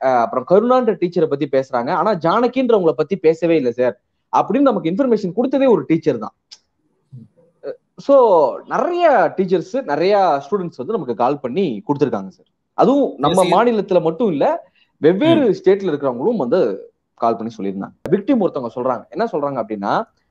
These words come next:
Speaker 1: அவங்களுடைய அண்ணனுடைய ஃபேமிலியில ஒரு இஷ்யூ ஆயிருக்கு, அவங்க டிவோட்டி தான், அவர் வந்து பல கோடி ரூபாய் சொத்தை வந்து பறிச்சதுனால இவங்க வந்து அதை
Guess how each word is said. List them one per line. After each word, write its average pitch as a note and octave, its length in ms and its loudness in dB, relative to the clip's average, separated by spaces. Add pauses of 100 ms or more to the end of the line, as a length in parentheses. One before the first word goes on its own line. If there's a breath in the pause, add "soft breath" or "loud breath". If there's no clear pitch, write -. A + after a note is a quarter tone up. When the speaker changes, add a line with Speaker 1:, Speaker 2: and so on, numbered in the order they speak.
(120)
Speaker 1:
அவங்களுடைய D#3+ 720 2 (600)
அண்ணனுடைய F3 760 0
ஃபேமிலியில E3 460 -2
ஒரு D#3 280 0
இஷ்யூ D3 280 0
ஆயிருக்கு, B2+ 460 0
அவங்க D3+ 240 0
டிவோட்டி F3 360 2
தான், A2 280 -8 (480)
அவர் G#3+ 160 2
வந்து G#3+ 220 -2
பல G#3 220 2
கோடி B3 240 -2
ரூபாய் A#3 260 2
சொத்தை F#3 360 0
வந்து F#3+ 240 -2
பறிச்சதுனால D3 640 -2 (680)
இவங்க C#4 240 2
வந்து G#3+ 160 4
அதை A3 180 2